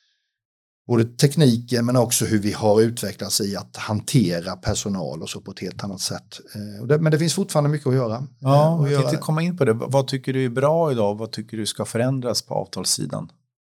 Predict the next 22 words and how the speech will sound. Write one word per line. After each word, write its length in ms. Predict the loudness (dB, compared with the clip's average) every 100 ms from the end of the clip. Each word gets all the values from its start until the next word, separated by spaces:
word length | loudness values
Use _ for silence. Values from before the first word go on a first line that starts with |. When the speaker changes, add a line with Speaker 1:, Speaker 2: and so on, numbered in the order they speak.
| _ _ _ _ _ _ _ -2
Speaker 1:
Nej, 180 | 0 0
men 80 | -2
jag 120 | -2
tycker 280 | -2 0 2
att, 240 | 0 0
eh, 120 | 0
man 300 | 0 -2 -2
måste 260 | 0 0 0
förstå, 540 | -2 2 2 4 2
det, 420 | 2 0 0 -2 -4
det 160 | -2
är 160 | -2 0
väl 120 | 0
den 220 | 2 0
diskussion 360 | 0 -2 -2 -2
vi 80 | 0
har 160 | 0
i 20 |
varje 340 | 2 0 0 -4
avtalsrörelse, 640 | -6 -6 -6 -4 -4 -4
att, 200 | -8 -14 _ _ _ _ _ _ _
eh, 800 | -4 -2 -2 -4 -6 -8 -8 -10